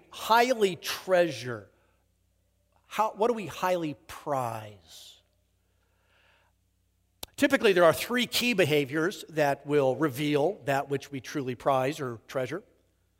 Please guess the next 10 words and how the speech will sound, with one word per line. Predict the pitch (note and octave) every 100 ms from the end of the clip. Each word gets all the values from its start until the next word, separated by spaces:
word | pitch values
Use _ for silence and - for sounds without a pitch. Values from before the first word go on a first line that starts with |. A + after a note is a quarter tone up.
| _ _ _ _ _ _ _ _ _ _
First, | G#3 G3+ B3 - - _ _ _ _
how | - D4
much | D#4
are | B3
we | A#3
willing | G#3 G#3 F#3
to | D#3
spend | - - D#3 C#3
on | A#2+
it? | G#2+ -